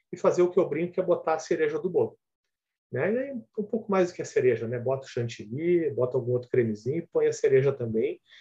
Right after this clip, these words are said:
e aí dá aquela contextualizada pra fazer com que o que tá vindo de fora se conecte com a estratégia de dentro e aí consiga rolar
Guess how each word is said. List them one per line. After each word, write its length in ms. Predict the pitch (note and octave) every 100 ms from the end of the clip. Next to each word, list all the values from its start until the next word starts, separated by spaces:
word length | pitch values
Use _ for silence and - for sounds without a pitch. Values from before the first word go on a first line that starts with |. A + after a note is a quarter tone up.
| - _
e 80 | D3
aí 220 | C#3+ F3
dá 220 | D#3 D#3 F#3
aquela 340 | - D3+ C#3
contextualizada 1120 | D3+ C#3 D3 - C#3+ B2+ A#2+ A#2 C3+ F3+ G#3+ - _ _ -
pra 120 | E3+
fazer 340 | - D#3 D#3 D#3
com 120 | D3
que 100 | F3
o 60 |
que 80 | -
tá 100 | D3+
vindo 300 | C3 E3+ A3+
de 100 | G3+
fora 560 | - - D#3+ G3 B3 B3+ _ _
se 240 | - F3 -
conecte 640 | F3+ D#3+ E3+ C4+ - -
com 100 | F#3+
a 40 | F#3
estratégia 540 | - E3+ E3 D3+ D3
de 100 | B2+
dentro 540 | B2+ D3+ G#3+ A3 B3+ B3+ _ _
e 120 | B3 A#3
aí 200 | F#3 F#3
consiga 460 | G3 - F3 F3+
rolar 680 | F3 E3+ E3 D3+ D3+ C#3+ D#3+